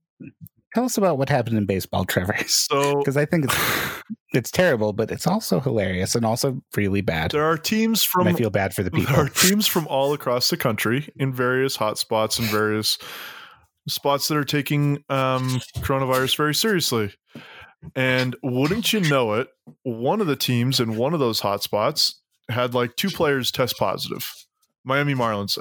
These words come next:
Speaker 2: had, like, two players test positive and so they started quarantining them. And then, like, three days later, like, nine more people on the team tested positive. So they had, like, but in the space of, like, two, two or three days, they had, I think it was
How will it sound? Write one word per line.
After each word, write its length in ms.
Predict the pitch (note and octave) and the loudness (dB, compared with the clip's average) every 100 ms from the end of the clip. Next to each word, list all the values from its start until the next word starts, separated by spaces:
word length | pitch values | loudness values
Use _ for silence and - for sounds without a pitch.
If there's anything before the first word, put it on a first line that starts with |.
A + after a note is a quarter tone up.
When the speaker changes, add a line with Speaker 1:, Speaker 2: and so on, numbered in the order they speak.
| A2+ | 0
Speaker 2:
had, 200 | A#2+ A#2 | 0 0
like, 160 | A#2 | -2
two 100 | - | -4
players 260 | D#3 C#3 B2+ | 0 0 2
test 160 | C3 - | -4 -2
positive 560 | A2+ A2 A2+ A2 A2 - - - - - - _ _ B2+ | -2 0 0 0 -2 -10 -16 -16 -18 -20 -20 _ _ -2
and 340 | A#2+ A#2 A2+ | 0 2 0
so 100 | - | 0
they 100 | B2 | 0
started 260 | B2+ C#3+ C3+ | 2 0 0
quarantining 520 | C3+ B2+ - B2+ A#2+ | 0 0 0 0 2
them. 280 | A#2 A2+ A#2 | 2 2 0
And 180 | A#2 A#2 | 0 2
then, 180 | B2+ C#3+ | 2 2
like, 240 | C3+ A#2 - - | 0 0 -6 -10
three 280 | - B2 D#3 | -4 0 2
days 260 | C#3+ A2+ | 0 0
later, 340 | A#2 A#2+ G#2 G2 | 0 0 0 0
like, 240 | G2 G#2 G#2 | 0 0 -2
nine 560 | G#2+ A#2 A#2 A#2 C#3 C#3 | -2 0 0 0 0 0
more 240 | B2+ B2 A#2+ | 0 0 0
people 420 | A#2 A2 F#2 F#2 | 0 0 -2 -2
on 120 | A#2 | 0
the 80 | G#2+ | 0
team 460 | G2+ A2 G2+ G2 G2 _ _ - - - - - - _ | 2 2 2 0 -4 _ _ -16 -16 -16 -20 -20 -20 _
tested 360 | - A#2+ - - | 2 2 0 -2
positive. 400 | G#2+ G2 - - | 0 0 -2 -2
So 120 | B2+ | 0
they 140 | C3+ | 0
had, 120 | D3+ D3+ | 0 0
like, 300 | C#3 A#2+ - - B2 | 0 -2 -10 -12 -8
but 120 | D3 - | -8 -4
in 100 | D3 | 0
the 80 | C#3+ | 0
space 260 | - D#3+ D3 | 2 2 2
of, 60 | |
like, 160 | C#3+ C3 | 0 0
two, 180 | D3 B2 - _ | -2 -2 -6 _
two 120 | - | -2
or 40 | C#3+ | 0
three 160 | C#3 | 2
days, 220 | B2+ A2 A2 | 2 2 0
they 120 | A2+ | 2
had, 320 | B2 A#2 A2+ - _ _ _ _ - | 0 -2 -8 -16 _ _ _ _ -4
I 60 | B2 | 0
think 120 | D3 | 2
it 40 | |
was 480 | D3 C3 B2 - - | 2 2 0 -2 -4